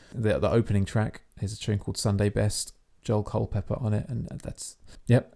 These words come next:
it's a, it's a brilliant opening track, real catchy hook that you, that you'll be,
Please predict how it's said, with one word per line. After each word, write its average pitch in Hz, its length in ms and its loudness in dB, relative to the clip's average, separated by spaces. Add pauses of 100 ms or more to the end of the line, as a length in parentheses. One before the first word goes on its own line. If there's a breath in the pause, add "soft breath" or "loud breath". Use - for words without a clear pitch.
it's - 140 0
a, 104 60 6
it's 98 160 2
a 101 40 -2
brilliant 107 280 4
opening 107 260 2
track, 113 280 2
real 107 280 4
catchy 107 340 0
hook 113 280 0
that - 160 -4
you, - 260 -6
that - 80 -4
you'll 107 120 -2
be, 101 200 -2